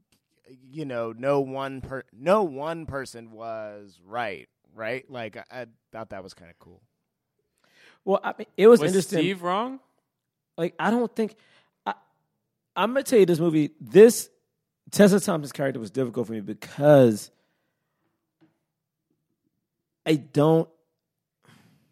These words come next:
Speaker 2: it's hard. Every time we see these movies and it's a black male lead, even if it's written by a black man, I don't think they do the black women justice. I really don't. I don't think she cha-, like,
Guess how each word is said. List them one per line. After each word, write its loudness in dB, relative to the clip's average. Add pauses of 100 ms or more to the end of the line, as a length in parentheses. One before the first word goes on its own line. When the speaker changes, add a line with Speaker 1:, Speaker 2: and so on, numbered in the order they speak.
(720)
Speaker 2:
it's 8
hard. -2 (340)
Every 6
time 2
we 2
see -6
these -6
movies 0
and -8
it's -10
a -12
black 0
male -2
lead, -2
even -8
if -4
it's -6
written -12
by -12
a -12
black -16
man, -12 (600)
I -20 (180)
don't -6
think -8
they -6
do -8
the -6
black -12
women -12
justice. -6 (280)
I -10
really 0
don't. 4 (420)
I 4
don't 6
think -2
she -8
cha-, 0
like, 2